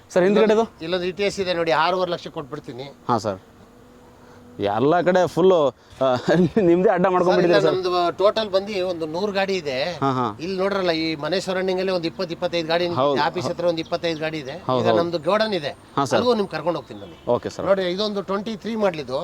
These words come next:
Speaker 1: ಹಾ, ಸರ್.
Speaker 2: ಪೆಟ್ರೋಲ್ ಇದೂನು ಒಂದು ಏಳು ಲಕ್ಷ ಕೊಟ್ಬಿಡೋಣ ನೋಡಿ, ಆರು ತೊಂಬತ್ತು ಕೊಟ್ಬಿಡ್ತೀನಿ ನೋಡಿ.
Speaker 1: ಓಕೆ.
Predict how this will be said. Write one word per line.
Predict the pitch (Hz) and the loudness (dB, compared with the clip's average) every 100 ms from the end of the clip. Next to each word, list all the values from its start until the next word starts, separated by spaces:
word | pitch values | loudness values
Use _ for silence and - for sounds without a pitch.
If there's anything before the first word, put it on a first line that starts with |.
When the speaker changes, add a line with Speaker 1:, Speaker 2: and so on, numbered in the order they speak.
| 175 | -4
Speaker 1:
ಹಾ, | 139 | -2
ಸರ್. | 127 110 | 0 0
Speaker 2:
ಪೆಟ್ರೋಲ್ | - 170 208 190 | -2 -4 0 0
ಇದೂನು | 165 180 214 208 | -2 -2 0 0
ಒಂದು | 196 185 180 175 | -2 -6 -6 -4
ಏಳು | 165 190 | -2 -2
ಲಕ್ಷ | 185 185 | -4 -6
ಕೊಟ್ಬಿಡೋಣ | 175 139 147 123 | -10 -8 -6 -6
ನೋಡಿ, | 110 123 | -6 0
ಆರು | 170 - | 0 -2
ತೊಂಬತ್ತು | 185 180 - | -8 -8 -8
ಕೊಟ್ಬಿಡ್ತೀನಿ | 165 127 135 120 | -10 -12 -14 -14
ನೋಡಿ. | 98 90 - - _ 117 | -16 -18 -20 -20 _ -4
Speaker 1:
ಓಕೆ. | 104 - 98 - - | -4 -2 -4 -6 -20